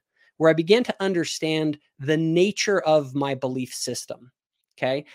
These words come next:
And if I, I'd shared some slides with you, if you might pull up a, a, one of the slides that I think kind of demonstrates this.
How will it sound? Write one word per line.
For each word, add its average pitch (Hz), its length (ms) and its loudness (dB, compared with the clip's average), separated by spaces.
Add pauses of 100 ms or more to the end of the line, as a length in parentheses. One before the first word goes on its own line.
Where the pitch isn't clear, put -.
And 202 120 4
if 208 180 0
I, 208 360 0
I'd 220 160 -2
shared 277 200 -2
some 220 160 -6
slides 175 320 0
with 160 140 -4
you, 147 260 -2
if 156 100 -10
you 226 80 -6
might 247 280 -2 (100)
pull 175 180 0
up 160 140 -2
a, 131 300 0
a, 143 180 -6
one 160 140 0
of 151 80 -2
the 131 60 -4
slides 147 360 -2
that 135 80 -4
I 127 60 -4
think 143 200 -6
kind 143 140 -4
of 120 100 -8
demonstrates 135 640 -4
this. 110 300 -8